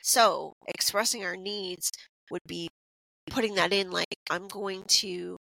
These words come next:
set the intention that I'm going to take the first hour in my morning, and this is what it's gonna be, and then I'm gonna let everybody know that in whatever way that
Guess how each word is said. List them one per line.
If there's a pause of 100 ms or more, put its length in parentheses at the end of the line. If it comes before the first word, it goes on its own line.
(500)
set
the
intention
that
I'm
going
to (100)
take (120)
the (100)
first
hour
in
my
morning, (680)
and
this
is
what
it's
gonna
be,
and
then
I'm
gonna
let (120)
everybody
know
that (240)
in
whatever
way
that